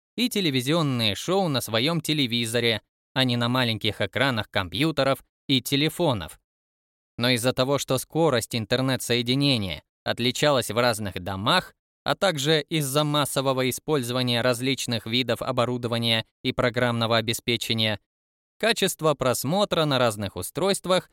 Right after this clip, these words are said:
и у разных клиентов варьировалось. Некоторые были в восторге, некоторые рвали на себе волосы. Те, кто рвал на себе волосы,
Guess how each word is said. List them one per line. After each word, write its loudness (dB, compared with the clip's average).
и -4
у 0
разных 2
клиентов 0
варьировалось. 0
Некоторые 2
были 2
в -2
восторге, -2
некоторые 0
рвали 0
на 0
себе 0
волосы. -4
Те, 0
кто 0
рвал 0
на 0
себе -2
волосы, 0